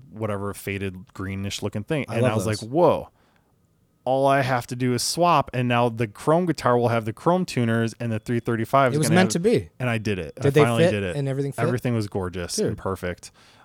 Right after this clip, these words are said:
Speaker 1: Uh, couldn't be happier
Speaker 2: I'll have
Speaker 1: about
Speaker 2: to
Speaker 1: it.
Speaker 2: see
Speaker 1: Over
Speaker 2: it.
Speaker 1: the moon.
Speaker 2: I
Speaker 1: I
Speaker 2: haven't
Speaker 1: was
Speaker 2: looked at
Speaker 1: so,
Speaker 2: it.
Speaker 1: I know. If we forget, we had so many things
Speaker 2: We had
Speaker 1: to
Speaker 2: so
Speaker 1: cover
Speaker 2: much going
Speaker 1: when we
Speaker 2: on
Speaker 1: got
Speaker 2: this
Speaker 1: here.
Speaker 2: morning, yeah.
Speaker 1: Uh,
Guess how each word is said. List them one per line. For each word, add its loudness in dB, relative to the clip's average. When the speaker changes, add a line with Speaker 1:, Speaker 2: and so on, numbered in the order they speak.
Speaker 1:
Uh, -2
couldn't 0
be -2
happier 0
Speaker 2:
I'll 2
have 4
Speaker 1:
about 2
Speaker 2:
to 2
Speaker 1:
it. 0
Speaker 2:
see 6
Speaker 1:
Over 8
Speaker 2:
it. 8
Speaker 1:
the 4
moon. 2
Speaker 2:
I 0
Speaker 1:
I 2
Speaker 2:
haven't 4
Speaker 1:
was 4
Speaker 2:
looked 2
at 4
Speaker 1:
so, 6
Speaker 2:
it. 2
Speaker 1:
I 0
know. 0
If -8
we -10
forget, -6
we 4
had 6
so 2
many 2
things 2
Speaker 2:
We 8
had 8
Speaker 1:
to 6
Speaker 2:
so 4
Speaker 1:
cover 4
Speaker 2:
much 0
going 0
Speaker 1:
when 0
we 0
Speaker 2:
on 0
Speaker 1:
got 2
Speaker 2:
this 2
Speaker 1:
here. 2
Speaker 2:
morning, -6
yeah. -10
Speaker 1:
Uh, 0